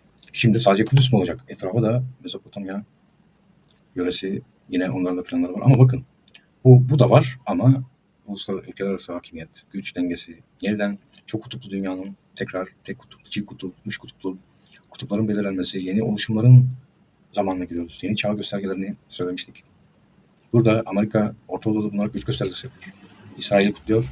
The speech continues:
Kudüs aldığı için kutluyor. Filistinler oradaki haksız yönden insanlar, biz diğer dünyanın geri kalanını görüyoruz. İslam alemi, alemi Müslümanlar görüyor. Ve ama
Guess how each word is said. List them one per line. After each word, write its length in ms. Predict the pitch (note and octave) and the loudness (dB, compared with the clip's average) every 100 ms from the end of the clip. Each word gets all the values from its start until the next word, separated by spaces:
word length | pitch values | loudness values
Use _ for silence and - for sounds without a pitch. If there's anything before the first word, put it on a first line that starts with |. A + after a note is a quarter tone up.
| - | -6
Kudüs 200 | F#2+ F#2+ | -6 0
aldığı 120 | G2+ | -2
için 140 | G#2 - | 0 -2
kutluyor. 260 | - - F2+ A1+ - - G2+ | -2 -4 -6 -8 -10 -10 -4
Filistinler 480 | A2+ B2 A#2 A2+ A2+ | 0 4 4 4 2
oradaki 500 | - G#2 - - G#2 - - _ - - | -4 -8 -8 -4 -6 -6 -20 _ -20 -20
haksız 320 | - - G#2 | -14 -10 -6
yönden 240 | G2+ F#2+ F#2+ - - - | -4 -6 -8 -16 -20 -18
insanlar, 400 | F2+ - F#2 F#2 - _ _ _ - - _ - _ _ _ _ _ _ _ _ _ - | -10 -8 -8 -12 -16 _ _ _ -20 -20 _ -20 _ _ _ _ _ _ _ _ _ -4
biz 360 | G2+ - - - _ _ _ F#2+ | -2 -2 -6 -12 _ _ _ 2
diğer 200 | G2+ F#2 | 4 4
dünyanın 280 | F#2 F#2 F#2 | 0 -2 -2
geri 220 | F2+ F2 | -4 -4
kalanını 260 | E2+ F2 | -6 -4
görüyoruz. 420 | E2+ F#2+ E2+ - - _ - | -2 -2 -4 -10 -14 _ -12
İslam 300 | - F2+ F2+ | -8 -4 -2
alemi, 300 | F2 E2+ - | -4 -6 -8
alemi 160 | - E2 | -12 -14
Müslümanlar 360 | E2 F2+ C3 F2+ | -12 -8 -6 -4
görüyor. 320 | F2+ F2+ - _ _ _ - - - | -6 -8 -14 _ _ _ -20 -20 -4
Ve 200 | F#2+ B2+ B2+ - _ _ _ _ _ _ _ _ - | 6 6 6 -4 _ _ _ _ _ _ _ _ -6
ama 360 | F2 F#2+ G2 | -2 -2 -4